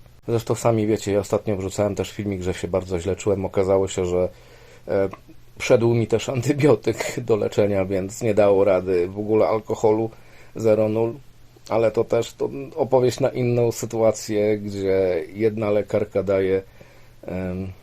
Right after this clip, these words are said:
skierowanie do neurologa ze względu na zawroty głowy, a druga daje antybiotyk, bo jest infekcja bakteryjna.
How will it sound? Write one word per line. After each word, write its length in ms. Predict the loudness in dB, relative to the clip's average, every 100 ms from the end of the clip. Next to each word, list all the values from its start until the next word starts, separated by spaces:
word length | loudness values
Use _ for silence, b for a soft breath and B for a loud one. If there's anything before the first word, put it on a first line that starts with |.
| b b b b b -20 -20 -20 -20 -20 -20 -20 -20 -20
skierowanie 640 | -8 -2 0 4 4 2
do 260 | 2 2 2
neurologa 640 | 4 4 6 4 4 2
ze 100 | 0
względu 400 | -2 -2 -2 -2
na 120 | -4 -2
zawroty 420 | -2 0 0 0
głowy, 400 | 4 4 4 2
a 40 |
druga 320 | 2 2 2
daje 320 | 4 4 2 -2 B B B B B
antybiotyk, 640 | -6 -2 0 2 2 -2
bo 180 | 0 0
jest 400 | 0 -2 -10 -8
infekcja 640 | -4 -4 -2 -4 -2 -4
bakteryjna. 640 | -2 -4 0 2 2 0